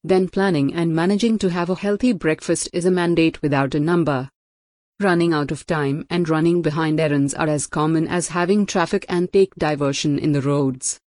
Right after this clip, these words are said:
Agree? So if you get to know some simple recipes to make without compromising your health would be a good plan to have a check.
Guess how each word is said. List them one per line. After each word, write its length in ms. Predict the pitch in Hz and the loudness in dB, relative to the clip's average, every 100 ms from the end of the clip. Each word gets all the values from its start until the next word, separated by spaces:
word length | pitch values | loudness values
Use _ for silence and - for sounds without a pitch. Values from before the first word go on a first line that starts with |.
| _ _ - | _ _ -6
Agree? 360 | 180 190 254 302 _ _ _ _ | -4 0 0 0 _ _ _ _
So 260 | - 240 254 | 4 6 8
if 180 | 254 262 | 6 4
you 100 | 233 | 2
get 200 | 233 - | 2 0
to 80 | - | -2
know 160 | 170 180 | 0 0
some 280 | - 180 170 | 0 0 2
simple 400 | - 254 294 262 | 4 4 4 4
recipes 580 | 165 - - 208 208 | 2 2 -2 0 0
to 100 | - | 0
make 340 | 220 190 - - | 2 2 -2 -2
without 320 | 160 151 143 | 0 -2 -2
compromising 760 | 196 190 180 196 170 160 165 | -2 -2 0 2 2 2 2
your 160 | 151 143 | 0 -2
health 380 | 139 208 202 - | -2 -4 -4 -2
would 180 | 156 139 | -2 0
be 140 | 170 | -2
a 60 | 147 | 0
good 280 | 190 196 - | 0 0 0
plan 280 | 202 175 147 | 0 0 0
to 100 | 180 | 2
have 180 | 170 | 2
a 60 | 143 | 0
check. 420 | - 180 277 - | -2 -4 -4 -8